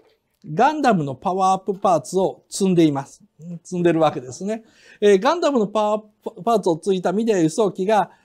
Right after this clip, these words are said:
えー、「ホワイトベース助けるわよ」とこう、飛んでくるわけですね。で、それに対してこのグフがですね、まあ、色合ってるからいいじゃないですか、黄色。グフが、「よし、こいつを落とすぞ」というふうなことで飛んでくるわけですね。えー、コアファイターがですね、飛んでくるわけです。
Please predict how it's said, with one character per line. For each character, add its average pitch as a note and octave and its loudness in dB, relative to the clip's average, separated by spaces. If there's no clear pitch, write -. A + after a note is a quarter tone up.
え G#3+ 0
ー、 G#3+ -4
「ホ A#3 2
ワ D4+ 4
イ D#4+ 0
ト E4+ -4
ベ E4+ -2
ー - -2
ス D#4 -6
助 A3+ -8
け F4+ -4
る F4 -2
わ C4+ -2
よ」 B3+ 2
と A3 -6
こ F3+ -2
う、 F3+ -14
飛 A3+ 2
ん A3+ -14
で F#3+ -18
く B3 0
る F#3 4
わ C#3+ 2
け C#3 -6
で A#2+ -10
す - -12
ね。 D3 -16
で、 F3+ 0
そ C#4 2
れ E4+ 0
に F#4 -6
対 F4+ 2
し - -16
て F#3 2
こ F3 -6
の E3+ -2
グ D#3+ -2
フ E3 0
が E3 2
で C3+ -6
す B2+ -10
ね、 B2 -8
ま - -4
あ、 - -20
色 C#4 4
合 G3+ 2
っ G#3 -8
て G3+ 6
る D3+ -2
か D#3 0
ら D3 4
い G#3 6
い - 6
じ F#3 6
ゃ - -8
な A#3 0
い - 2
で G#3+ 2
す C4 -4
か、 - 2
黄 G3+ -2
色。 G3+ 2
グ C4+ 2
フ G3 4
が、 G3 2
「よ B3+ 4
し、 - -6
こ C4+ -2
い C4+ -4
つ C4 -2
を A3+ 2
落 G#3+ -2
と F4+ 2
す C#4+ -8
ぞ」 B3 0
と A3+ 4
い G3+ 6
う - 0
ふ - 0
う A#3+ 0
な E3 -4
こ E3+ -6
と E3+ 0
で C3+ -2
飛 F#3+ -6
ん E3+ -2
で E3 2
く E3 -4
る C#3 0
わ A#2 -6
け A#2 -10
で A#2 -10
す D#3+ -14
ね。 D#3 -10
え F#3+ -2
ー、 - -6
コ C4+ 0
ア D4+ 0
フ D#4 0
ァ D4+ 2
イ D4+ 0
タ A3+ 4
ー G3 2
が F3 2
で D3 -2
す - -8
ね、 G#3 0
飛 G#3 2
ん E3+ 0
で E3 0
く D#3+ -6
る C3+ -6
わ A2 -12
け G#2+ -16
で G#2+ -20
す。 - -20